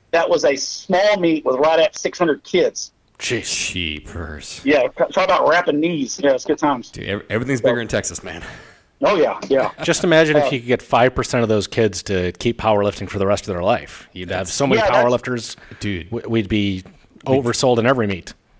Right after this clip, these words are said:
Speaker 2: <laughs>
Speaker 1: Oh, yeah, yeah. No, that's, that's one of my goals is one of these kids that I vol-, and of course, William, I'm sorry, I'm getting sidetracked. I'll start talking.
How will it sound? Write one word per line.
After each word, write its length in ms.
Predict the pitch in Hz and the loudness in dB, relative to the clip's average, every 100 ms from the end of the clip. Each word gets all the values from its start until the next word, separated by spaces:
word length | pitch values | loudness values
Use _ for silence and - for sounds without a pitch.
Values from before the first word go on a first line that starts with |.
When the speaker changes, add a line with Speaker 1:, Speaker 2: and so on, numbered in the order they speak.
| _ - | _ -6
Speaker 2:
<laughs> 60 | - - _ _ _ - | -6 -12 _ _ _ -2
Speaker 1:
Oh, 140 | 254 | 2
yeah, 220 | 233 185 | 2 2
yeah. 160 | 196 233 | 4 4
No, 160 | 196 202 | 4 4
that's, 220 | 220 220 | 2 2
that's 240 | 220 220 | 0 2
one 100 | 214 | 2
of 60 | 202 | 4
my 100 | 170 | 2
goals 380 | 160 196 196 160 | 4 2 2 0
is 100 | 151 | 0
one 120 | 160 | 0
of 100 | 147 | 2
these 160 | 139 | -2
kids 300 | - 202 208 | 0 2 2
that 80 | 165 | 4
I 100 | 147 | 2
vol-, 320 | 143 160 147 - | 4 2 0 0
and 140 | 156 | 0
of 140 | 151 147 | 0 0
course, 220 | 156 - | 0 2
William, 180 | 143 139 | 2 2
I'm 200 | 123 123 | -2 -2
sorry, 140 | 123 | 0
I'm 40 | 113 | 0
getting 160 | 131 _ _ | -2 _ _
sidetracked. 460 | - 131 - 127 131 | 0 2 4 2 2
I'll 80 | |
start 240 | 123 131 - | 2 0 2
talking. 260 | 135 131 | 0 -2